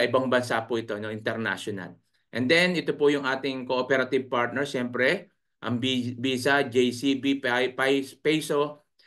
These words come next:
Mastercard, GoOpay, GCash, B D O, Y T D K, To Go Travel, J N T Express, and Flash Extre-,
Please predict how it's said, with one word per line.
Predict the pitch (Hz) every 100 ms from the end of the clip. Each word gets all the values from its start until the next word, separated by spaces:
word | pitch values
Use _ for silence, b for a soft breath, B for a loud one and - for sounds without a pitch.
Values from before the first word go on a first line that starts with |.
| b
Mastercard, | 139 143 143 151 143 143 139
GoOpay, | 117 135 139 139 139 139 131
GCash, | 120 135 135 135 120
B | 120 127
D | 127
O, | 127 127
Y | 127 123
T | 127
D | 120 123
K, | 127 123 123 120 117 _ _ _ -
To | 143 143 139
Go | 120 131
Travel, | 131 131 131 127 131
J | 113 127 123
N |
T | 123 123
Express, | 120 127 123 123
and | 123
Flash | 120 131 123 131
Extre-, | 123 - 131 120